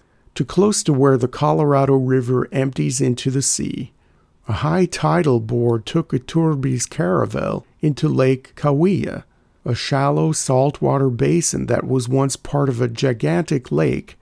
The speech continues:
that stretched well into the modern-day U S state of California. In the early sixteen hundreds, the lake was in its last stages of drying out. When the tide ebbed,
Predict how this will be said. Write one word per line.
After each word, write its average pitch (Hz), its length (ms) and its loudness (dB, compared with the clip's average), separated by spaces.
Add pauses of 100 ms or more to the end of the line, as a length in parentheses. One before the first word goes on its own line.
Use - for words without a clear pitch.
(100)
that 131 160 0
stretched - 580 -2
well 147 240 4
into 147 240 0
the 127 80 0
modern-day 127 680 2 (100)
U 135 240 2
S 113 100 0
state 139 440 -2
of 113 120 -6
California. 117 1000 -4 (720)
In 151 100 2
the 156 140 2
early 170 280 6
sixteen 123 540 0
hundreds, 120 600 0 (140)
the - 100 -6
lake 147 420 0
was 135 180 0
in 135 140 2
its 127 220 -2
last 143 680 -2
stages 135 680 0
of 113 120 -4
drying 123 520 0
out. - 400 -6 (500)
When 135 200 2
the 123 100 2
tide 160 480 -2
ebbed, 156 460 0